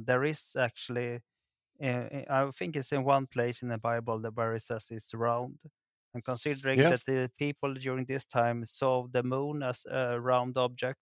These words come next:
Speaker 1: the sun as a round object, um, it would be hard to believe that these people, uh, then thought that the Earth was flat.
Speaker 2: But you are correct. There is a passage in the Bible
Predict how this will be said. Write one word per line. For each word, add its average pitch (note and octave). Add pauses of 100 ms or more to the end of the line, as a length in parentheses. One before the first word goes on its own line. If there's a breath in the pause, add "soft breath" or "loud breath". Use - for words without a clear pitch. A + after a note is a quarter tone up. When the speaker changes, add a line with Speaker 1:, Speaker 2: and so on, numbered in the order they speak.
Speaker 1:
the A2+
sun C3
as A#2+
a B2
round A#2+
object, A2+ (760)
um, A2+ (240)
it C3 (140)
would A#2+
be B2
hard B2
to A#2+
believe A#2+
that A2+
these A#2
people, A#2
uh, A2+ (100)
then A#2+
thought A2
that A2
the A#2+
Earth A2+
was G#2+ (100)
flat. - (840)
Speaker 2:
But A#2
you A2
are A2 (100)
correct. G#2 (100)
There G#2+
is G2+
a G#2+
passage -
in G#2
the G2+
Bible G2